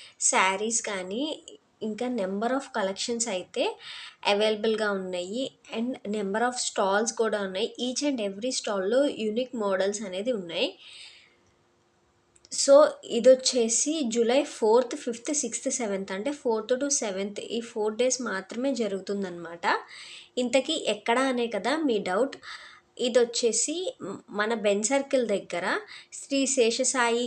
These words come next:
కళ్యాణ వేదికలో జరుగుతోంది. లొకేషన్ అనేది నేను డిస్క్రిప్షన్లో పిన్ చేస్తాను,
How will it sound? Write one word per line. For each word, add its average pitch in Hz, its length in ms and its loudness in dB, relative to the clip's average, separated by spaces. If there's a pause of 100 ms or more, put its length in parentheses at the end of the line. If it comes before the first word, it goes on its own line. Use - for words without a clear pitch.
కళ్యాణ 208 480 0
వేదికలో 190 640 -4
జరుగుతోంది. 196 720 -4 (560)
లొకేషన్ 277 560 4
అనేది 240 320 2
నేను 247 280 2
డిస్క్రిప్షన్లో 233 760 -2
పిన్ 214 280 -4
చేస్తాను, 202 540 -4